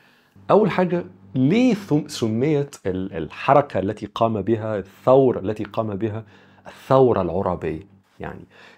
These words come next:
الاسم في حد ذاته معناه إنه كان معه مش بس عدد كبير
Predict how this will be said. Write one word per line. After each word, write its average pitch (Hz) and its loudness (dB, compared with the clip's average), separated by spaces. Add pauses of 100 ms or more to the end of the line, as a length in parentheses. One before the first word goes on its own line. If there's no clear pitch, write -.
(200)
الاسم 185 2
في - -12
حد 123 2
ذاته 107 -2
معناه 107 -2
إنه 113 2
كان 139 -2 (100)
معه 110 -2 (180)
مش 98 -8
بس - -4
عدد 110 -2
كبير 131 -2